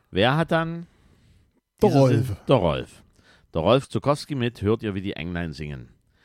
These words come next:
Speaker 1: Gibt es im Übrigen auch, äh, nochmal als original französische Version von den Prinzen, wenn man das möchte.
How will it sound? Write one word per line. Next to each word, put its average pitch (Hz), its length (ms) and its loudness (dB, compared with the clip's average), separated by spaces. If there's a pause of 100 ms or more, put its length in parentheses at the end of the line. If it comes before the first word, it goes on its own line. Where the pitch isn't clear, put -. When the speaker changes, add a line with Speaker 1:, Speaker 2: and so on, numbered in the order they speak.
(500)
Speaker 1:
Gibt 151 300 -12
es 170 160 -4
im 131 100 -8
Übrigen 131 500 -6
auch, 135 440 0
äh, 131 360 0
nochmal 123 480 -2
als 95 220 -4
original 104 360 -4
französische 110 580 -4
Version 98 440 -2
von 87 120 -8
den 76 160 -8
Prinzen, 165 520 -6
wenn 143 120 -6
man 156 120 -6
das 151 160 -8
möchte. 156 380 -6